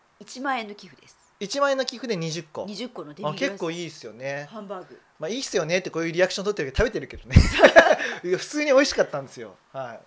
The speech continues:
Speaker 2: 美味しかったね。
Speaker 1: 結構ね、
Speaker 2: はい。
Speaker 1: 美味しかったですよね。
Speaker 2: うんうん。
Speaker 1: で、あとは、
Speaker 2: 美味しかった。
Speaker 1: えっと、メロンは、
Speaker 2: うん。
Speaker 1: えっと、二万円ですね。
Speaker 2: 二万円。
Speaker 1: はい。
Speaker 2: はい。
Speaker 1: で、えっと、二個。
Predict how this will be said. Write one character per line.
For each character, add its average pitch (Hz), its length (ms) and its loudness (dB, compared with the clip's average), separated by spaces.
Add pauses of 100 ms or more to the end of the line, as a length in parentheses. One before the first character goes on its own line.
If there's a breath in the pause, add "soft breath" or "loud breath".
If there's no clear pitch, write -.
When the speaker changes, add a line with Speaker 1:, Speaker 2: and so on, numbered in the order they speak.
(120)
Speaker 2:
美 160 80 -12
味 165 80 -10
し - 60 -8
か - 60 0
っ - 60 -18
た 220 60 -18
ね。 220 120 -18
Speaker 1:
結 - 40 -16
構 240 220 -2
ね、 208 240 -4
Speaker 2:
は - 0 -
い。 - 0 -
Speaker 1:
美 170 100 -4
味 147 80 -2
し - 40 -6
か 180 60 -10
っ - 40 -10
た - 40 -18
で 143 80 -20
す 143 60 -20
よ - 100 -20
ね。 151 220 -14
Speaker 2:
う 165 60 -10
ん 147 160 -8
う 135 60 -12
ん。 139 60 -12
Speaker 1:
で、 262 80 -10
あ 320 40 -6
と 440 40 -6
は、 - 0 -
Speaker 2:
美 - 40 -6
味 - 40 -6
し - 60 -10
か 220 60 -6
っ - 20 -4
た。 196 400 -6
Speaker 1:
え 196 200 -12
っ - 80 -20 (100)
と、 190 220 -12
メ 262 200 -10
ロ 359 160 -10
ン 160 140 -18
は、 151 340 -10
Speaker 2:
う 160 60 -8
ん。 131 220 -10 (100)
Speaker 1:
え 143 200 -18
っ 135 40 -20 (100)
と、 139 100 -20
二 170 200 -12
万 220 260 -4
円 185 240 -10 (180)
で - 80 -20
す - 120 -20
ね。 123 140 -20
Speaker 2:
二 180 120 -2
万 180 260 6
円。 143 160 -2
Speaker 1:
は 170 180 -8
い。 139 120 -14
Speaker 2:
は 147 180 -2
い。 107 100 -12 (100)
Speaker 1:
で、 240 360 -8
え 165 160 -14
っ - 40 -18 (140)
と、 147 760 -14 (680)
二 226 200 -12
個。 175 160 -16